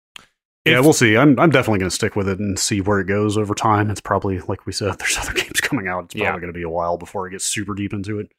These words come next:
Speaker 2: It feels different enough than, uh, like, the traditional Bethesda offering and the Far Cry series, and those are the things that kinda come to mind. And it feels like
Speaker 1: Yeah.
Speaker 2: it is
Speaker 1: And
Speaker 2: occupying
Speaker 1: Assassin's Creed, I would
Speaker 2: and
Speaker 1: say.
Speaker 2: it's, yeah,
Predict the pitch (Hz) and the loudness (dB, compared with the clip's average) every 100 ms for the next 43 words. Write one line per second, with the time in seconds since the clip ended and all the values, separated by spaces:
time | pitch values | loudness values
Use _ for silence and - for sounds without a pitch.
0 | - 170 - 220 240 185 147 180 185 180 | -2 -2 2 4 6 4 2 4 4 4
1 | 147 143 135 135 131 131 127 123 131 _ | 4 4 2 -2 0 2 2 0 -6 _
2 | _ - 120 117 117 _ _ _ _ - | _ -2 2 2 -2 _ _ _ _ -2
3 | 120 - 165 - 156 117 120 113 _ _ | -2 -2 -14 -12 -10 -2 0 0 _ _
4 | _ _ _ - 143 151 139 151 135 131 | _ _ _ -4 2 2 4 2 2 0
5 | - 143 147 131 131 139 139 156 151 151 | 2 4 4 4 4 4 4 4 6 4
6 | 151 143 139 139 123 - 123 117 110 - | 2 2 2 2 0 0 2 4 4 0
7 | 101 95 113 101 95 110 123 123 110 123 | -2 -2 -4 -4 -4 -2 0 0 -2 -4
8 | 113 107 - 110 107 117 110 113 120 120 | -4 -4 -4 -4 -2 -4 -4 -2 0 0
9 | 110 - 160 143 139 123 113 123 135 127 | 0 4 4 4 4 2 4 4 4 4
10 | 117 120 117 98 95 90 _ - 101 170 | 4 4 2 -2 -4 -8 _ -10 0 2
11 | 190 190 214 196 190 185 | 2 2 4 6 4 2